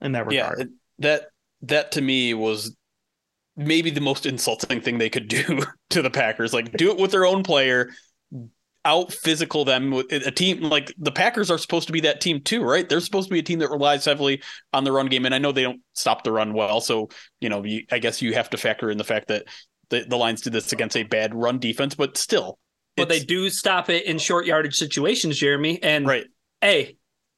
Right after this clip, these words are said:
Speaker 3: not last night.
Speaker 2: Not last
Speaker 1: Nope.
Speaker 2: night.
Speaker 1: Nope.
Speaker 2: Um, and so, you know, offensive line gets, gets, you know,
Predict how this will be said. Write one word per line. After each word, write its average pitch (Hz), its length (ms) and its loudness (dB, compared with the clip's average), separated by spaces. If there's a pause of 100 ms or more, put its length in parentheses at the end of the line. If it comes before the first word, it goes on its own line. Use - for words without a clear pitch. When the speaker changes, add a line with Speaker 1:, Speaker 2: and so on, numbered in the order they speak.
(460)
Speaker 3:
not 180 260 0
last 196 240 2
night. 240 340 0
Speaker 2:
Not 143 300 2
last 185 200 2
Speaker 1:
Nope. 185 80 2
Speaker 2:
night. 147 300 2
Speaker 1:
Nope. 143 380 2
Speaker 2:
Um, 113 400 -2 (440)
and 131 120 -2
so, 135 200 2
you 165 160 2
know, 123 100 4 (120)
offensive 156 280 0
line 123 220 2
gets, 117 300 -4 (100)
gets, - 420 -2
you 123 100 0
know, 101 180 -2